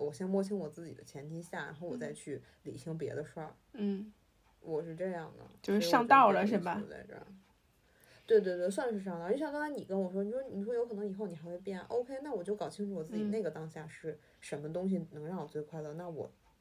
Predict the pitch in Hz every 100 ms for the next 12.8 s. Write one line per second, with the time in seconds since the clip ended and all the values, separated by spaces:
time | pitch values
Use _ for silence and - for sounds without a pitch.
0 | _ _ - 294 196 185 - 190 190 254
1 | 208 - - - - _ _ _ - -
2 | 202 208 202 233 208 226 156 185 202 220
3 | - - 208 190 165 165 190 196 - 208
4 | 185 - - 240 170 - - - 160 175
5 | 160 - 196 160 143 156 190 165 170 170
6 | - - - 180 170 175 175 196 202 196
7 | 170 160 - - _ _ _ - - 147
8 | 143 160 160 156 151 - - 190 - 165
9 | 165 185 - 185 - 196 185 160 175 -
10 | - - - _ _ _ _ _ _ -
11 | 220 180 160 165 160 165 190 - 208 _
12 | _ - 254 - 269 262 -